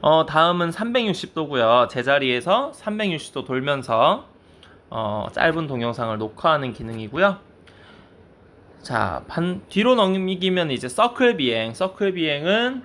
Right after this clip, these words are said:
뭐 피오아이 비행이라고 생각하시면 될 것 같아요. 피사체를 중심으로 텔로가 원을 그리면서 동영상을 녹화하는 기능입니다.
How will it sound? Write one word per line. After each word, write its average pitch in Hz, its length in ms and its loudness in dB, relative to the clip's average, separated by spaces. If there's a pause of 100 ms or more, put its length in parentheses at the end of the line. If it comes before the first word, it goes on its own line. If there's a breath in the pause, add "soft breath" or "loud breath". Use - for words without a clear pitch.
(140)
뭐 117 240 -8
피오아이 247 540 2
비행이라고 120 480 -2
생각하시면 165 580 -6
될 113 200 -10
것 127 80 -8
같아요. 110 760 -4
피사체를 202 600 -2
중심으로 135 840 0 (300 loud breath)
텔로가 180 720 0 (260 loud breath)
원을 131 480 0
그리면서 117 680 -2
동영상을 120 640 -6
녹화하는 175 580 -6
기능입니다. 113 600 -10